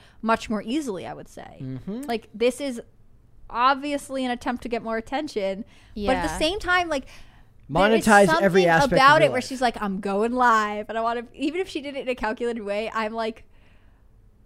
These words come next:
Speaker 1: Ah,
Speaker 2: It was
Speaker 1: you wanna
Speaker 2: out
Speaker 1: be
Speaker 3: Think
Speaker 1: the
Speaker 3: she
Speaker 1: early
Speaker 3: needed
Speaker 1: two thou-
Speaker 3: approval to do this?
Speaker 1: She wants
Speaker 2: Yes.
Speaker 1: to be the early two thousands so badly. It's amazing.
Speaker 2: Well,
Speaker 3: Yeah.
Speaker 2: Mary wants to be in
Speaker 3: You
Speaker 2: the
Speaker 3: just
Speaker 2: early
Speaker 3: can't
Speaker 1: But
Speaker 3: get the
Speaker 1: inauthentic way, it's
Speaker 3: chaos
Speaker 1: different.
Speaker 3: back.
Speaker 2: Yeah, you
Speaker 3: Like,
Speaker 2: can't.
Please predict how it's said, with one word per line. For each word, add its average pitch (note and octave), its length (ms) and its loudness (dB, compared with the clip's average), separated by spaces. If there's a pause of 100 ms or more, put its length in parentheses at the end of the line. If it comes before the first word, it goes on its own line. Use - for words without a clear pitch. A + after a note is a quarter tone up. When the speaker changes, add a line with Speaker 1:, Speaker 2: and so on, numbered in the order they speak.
(120)
Speaker 1:
Ah, C4 280 -4
Speaker 2:
It D4+ 40 6
was C4+ 120 6
Speaker 1:
you C4+ 60 4
wanna C4+ 100 10
Speaker 2:
out D4+ 60 8
Speaker 1:
be B3+ 80 10
Speaker 3:
Think F#4 160 4
Speaker 1:
the F4+ 40 0
Speaker 3:
she D#4+ 100 4
Speaker 1:
early D#4 180 8
Speaker 3:
needed B3+ 200 8
Speaker 1:
two B3+ 60 10
thou- C#4 100 0
Speaker 3:
approval A3+ 440 0
to A3 120 -8
do F3 160 -6
this? G3+ 240 -4
Speaker 1:
She D4+ 140 -4
wants F#4+ 320 2
Speaker 2:
Yes. F4 40 -4
Speaker 1:
to - 60 -8
be C#4 160 -4
the B3+ 140 -6
early A#3+ 180 -2
two B3+ 140 -10
thousands A3+ 320 -4
so F#3+ 280 -8
badly. E3+ 480 -8
It's - 160 -16
amazing. F3+ 640 -12 (500)
Speaker 2:
Well, C#3+ 120 -4
Speaker 3:
Yeah. D3+ 60 -2
Speaker 2:
Mary G3 220 2
wants C#3+ 260 -2
to B2 60 -14
be B2 120 -6
in A3+ 60 -4
Speaker 3:
You B3 80 -2
Speaker 2:
the A#3 40 -4
Speaker 3:
just A3+ 200 -4
Speaker 2:
early - 40 -8
Speaker 3:
can't C4 220 2
Speaker 1:
But C#4+ 60 2
Speaker 3:
get - 0 -
the A3+ 160 6
Speaker 1:
inauthentic C4 180 0
way, A#3+ 100 2
it's B3 80 -4
Speaker 3:
chaos F#3+ 540 0
Speaker 1:
different. F#3+ 280 -12
Speaker 3:
back. E3+ 400 -2 (200)
Speaker 2:
Yeah, A2+ 220 -12 (140)
you C3 140 -14
Speaker 3:
Like, G3 140 -4
Speaker 2:
can't. - 120 -12